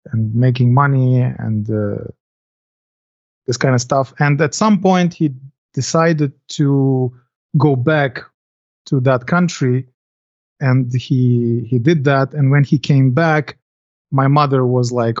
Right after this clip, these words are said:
"Okay, it was a year that I had to feed three children by myself, and I managed to do it. And it was much better without you. So why would I let you in? Why would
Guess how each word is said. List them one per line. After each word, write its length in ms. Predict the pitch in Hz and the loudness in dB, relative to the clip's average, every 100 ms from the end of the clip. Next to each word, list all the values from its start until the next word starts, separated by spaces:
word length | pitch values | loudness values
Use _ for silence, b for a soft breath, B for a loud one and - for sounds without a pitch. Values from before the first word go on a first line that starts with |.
| 156 | -2
"Okay, 260 | 135 135 123 120 | 0 -2 -2 -6
it 80 | 123 | -6
was 200 | 131 117 | -4 0
a 100 | 120 113 120 | 0 0 2
year 460 | 160 139 120 120 123 _ _ _ 131 | 2 2 0 -4 -12 _ _ _ -6
that 120 | 123 | -2
I 100 | 127 | 0
had 260 | 123 151 127 - | 0 -2 -4 -4
to 80 | 131 120 113 107 104 104 - _ _ _ _ _ _ _ | -2 0 0 -2 -6 -10 -18 _ _ _ _ _ _ _
feed 280 | - 160 127 120 117 - | -4 -2 -2 -6 -12 -2
three 180 | 156 131 | -2 2
children 320 | 165 143 127 117 | 0 0 0 0
by 140 | 120 | 0
myself, 480 | 117 113 233 240 190 | 0 -2 0 0 0
and 80 | 131 | 0
I 40 | 117 | 2
managed 440 | 131 196 156 - | 2 2 0 -4
to 60 | 131 | -2
do 240 | 156 226 135 | 0 2 0
it. 80 | 135 _ _ _ _ _ | -4 _ _ _ _ _
And 100 | 135 | -8
it 80 | 127 | -4
was 180 | 135 123 | -4 0
much 320 | 151 - - | -2 -4 -2
better 300 | 160 156 143 | 0 0 0
without 420 | 131 151 196 196 - | 0 2 2 0 -2
you. 160 | 135 | -6
So 140 | 131 135 123 | -4 -4 0
why 120 | 151 | 0
would 220 | 151 147 | 0 0
I 440 | 139 127 120 107 - _ _ _ _ _ | 0 0 -2 -4 -10 _ _ _ _ _
let 240 | 131 123 | -2 -2
you 60 | 131 127 | 0 0
in? 200 | 120 107 _ _ - | 0 -2 _ _ -4
Why 120 | 123 123 | -2 2
would 140 | 123 | 2